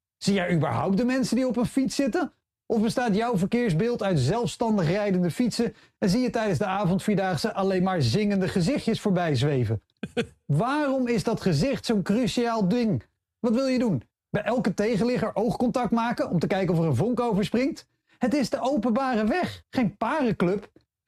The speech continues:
Ja, maar, ja, maar de A N W B zegt ook dat het veiliger is om links te lopen.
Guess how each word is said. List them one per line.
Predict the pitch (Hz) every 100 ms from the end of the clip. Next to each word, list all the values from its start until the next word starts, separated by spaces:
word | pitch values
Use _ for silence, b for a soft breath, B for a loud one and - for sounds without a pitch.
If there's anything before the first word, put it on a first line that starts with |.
| _ -
Ja, | 277 294
maar, | 285 294 240 -
ja, | - 285 277
maar | 269 269 - _
de | 269
A | 254 254
N | 240
W | 233
B | 254 392
zegt | 240 359 - 269
ook | 370 240
dat | 359
het | 277
veiliger | 180 254 240 233 233 233
is | 202
om | 233 233
links | 233 202
te | -
lopen. | 226 220 196 165 120